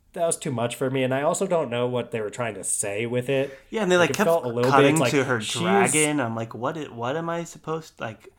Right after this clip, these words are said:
Speaker 1: Yeah.
Speaker 2: That's the one case where I wish <laughs> that people would tell me what to think, 'cause I'm like, "What am I supposed to think
Speaker 1: Well, they were.
Speaker 2: when I see
Speaker 1: That
Speaker 2: it?"
Speaker 1: was in the end of the episode, and it still made no sense, 'cause they're like, "Yeah, uh, the showrunner kept saying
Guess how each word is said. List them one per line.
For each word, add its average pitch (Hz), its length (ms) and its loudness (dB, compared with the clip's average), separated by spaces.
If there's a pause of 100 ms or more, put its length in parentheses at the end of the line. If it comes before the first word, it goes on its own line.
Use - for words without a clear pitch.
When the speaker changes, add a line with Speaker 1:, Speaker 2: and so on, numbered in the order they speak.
Speaker 1:
Yeah. 131 180 -8
Speaker 2:
That's 202 200 8
the 190 120 6
one 147 220 6
case 131 320 0
where 123 100 0
I 113 180 -2
wish 127 420 -2
<laughs> 139 120 0
that 214 160 8
people 151 300 0
would 120 200 2
tell 131 160 0
me 131 120 2
what 123 160 -2
to 131 80 -2
think, 131 340 -4
'cause 135 180 0
I'm 135 80 -2
like, 123 120 -2
"What 175 120 0
am 262 60 -2
I 320 40 -2
supposed 208 320 -4
to 175 80 0
think 208 260 0
Speaker 1:
Well, 202 100 4
they 190 160 4
were. 165 540 4
Speaker 2:
when 147 180 0
I 139 80 2
see 180 340 -6
Speaker 1:
That 147 160 2
Speaker 2:
it?" 226 40 2
Speaker 1:
was 196 120 2
in 196 180 0
the 185 120 0
end 170 300 2
of 160 60 -4
the 160 120 2
episode, 190 680 2
and 143 100 -2
it 156 100 -2
still 185 200 2
made 135 220 2
no 135 160 4
sense, 139 300 2
'cause 127 120 -2
they're 131 140 2
like, 113 280 0
"Yeah, 147 440 4
uh, 123 260 0
the 135 140 -2
showrunner 165 560 2
kept - 420 -6
saying 151 440 0